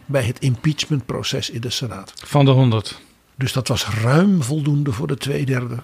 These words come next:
Speaker 1: om hem te veroordelen. En toen heeft Nixon besloten af te treden. En dit is natuurlijk, Jaap, zo brandactueel. Want gaat het bij Trump er nou om dat hij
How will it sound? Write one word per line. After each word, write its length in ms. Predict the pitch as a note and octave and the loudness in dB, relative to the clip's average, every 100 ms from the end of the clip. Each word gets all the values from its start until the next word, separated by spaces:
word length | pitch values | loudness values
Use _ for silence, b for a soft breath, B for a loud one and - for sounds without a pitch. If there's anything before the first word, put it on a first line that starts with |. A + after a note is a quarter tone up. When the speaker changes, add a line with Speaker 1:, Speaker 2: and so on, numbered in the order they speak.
| - | -4
Speaker 1:
om 160 | D#3 A#2 | 0 2
hem 160 | B2+ | 2
te 100 | - | 0
veroordelen. 720 | - C3 - A2+ B2 A#2+ - - b b _ _ | -6 -6 -4 -6 -8 -10 -14 -18 b b _ _
En 80 | - | -6
toen 180 | - C3 | 2 4
heeft 220 | B2+ - | 4 2
Nixon 320 | C#3 - B2 | -2 0 -4
besloten 440 | A2 - - - - - | -6 -8 -10 -12 -18 -16
af 120 | - | -12
te 100 | - | -12
treden. 320 | - - - - - - - _ - _ - _ _ _ _ - _ B B B B B B - | -12 -14 -18 -20 -20 -20 -20 _ -20 _ -20 _ _ _ _ -20 _ B B B B B B -2
En 220 | C#3+ B2+ | 0 4
dit 200 | C#4+ - | 2 2
is 180 | B3 - | -2 0
natuurlijk, 480 | E3+ - F3 G3+ - _ _ _ _ _ _ _ _ - | -2 -2 -4 -4 -12 _ _ _ _ _ _ _ _ -14
Jaap, 400 | - D#3 - - _ | -10 -10 -12 -14 _
zo 580 | B2+ G#2+ C#3 G#3 E3+ B2 A2+ | -8 2 4 4 2 -2 0
brandactueel. 960 | D3 F3+ D#3 - A#2 - B2+ B2 F#2 _ b b b b b b b | 2 2 0 -4 -8 -6 -8 -10 -14 _ b b b b b b b
Want 240 | D3 C3+ - | -4 -4 -8
gaat 400 | - - G#3 D#3+ | -6 -2 -2 0
het 160 | D3+ | -2
bij 140 | A#2+ C3 | 0 -2
Trump 460 | - F#3+ E3 - _ B | 0 0 0 -4 _ B
er 80 | - | 2
nou 160 | C3+ C#3+ | 4 4
om 220 | C3+ C3 B B | 2 0 B B
dat 200 | - D3 | -4 -2
hij 160 | E3 C3+ | -2 -6